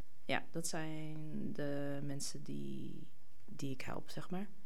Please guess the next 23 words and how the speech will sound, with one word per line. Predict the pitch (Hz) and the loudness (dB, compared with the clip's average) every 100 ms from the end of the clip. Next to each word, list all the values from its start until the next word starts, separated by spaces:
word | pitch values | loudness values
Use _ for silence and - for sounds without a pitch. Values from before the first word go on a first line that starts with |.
| - - - - - - - | 0 0 0 0 0 0 0
En | 160 160 | 2 4
de | |
systemen | 160 170 - 170 180 175 | 2 2 2 4 6 4
gaan, | 180 - 151 151 151 151 151 | 2 0 0 0 0 0 0
eh, | - 151 | 0 0
voornamelijk | - 165 165 170 185 180 175 - - - - - - | 2 4 4 4 4 4 2 0 0 0 0 0 0
over, | - 170 170 165 165 160 147 - | 6 6 6 4 4 4 2 2
ehm, | 151 151 156 151 143 | 2 2 2 2 2
wat | 170 170 | 2 2
wij, | 170 165 165 160 - - - - - - - | 2 4 2 2 2 2 2 2 2 2 2
ja, | - 175 156 160 - | 4 6 4 2 0
wettelijk | - 202 208 208 208 110 143 | 4 6 6 4 4 2 4
binnen | 247 254 | 8 8
het | 226 | 8
huis | 226 262 | 8 6
moeten | 285 285 240 | 6 4 4
hebben | 233 233 233 233 - | 4 4 4 4 2
voor, | 220 214 202 | 2 4 4
ehm, | 202 185 185 185 185 180 180 180 180 180 - - | 2 2 4 4 4 4 4 2 2 0 0 0
ja, | 185 160 | 0 2
voor | 185 | 2
het | 180 180 | 2 4
kunnen | 202 185 175 175 | 4 4 4 2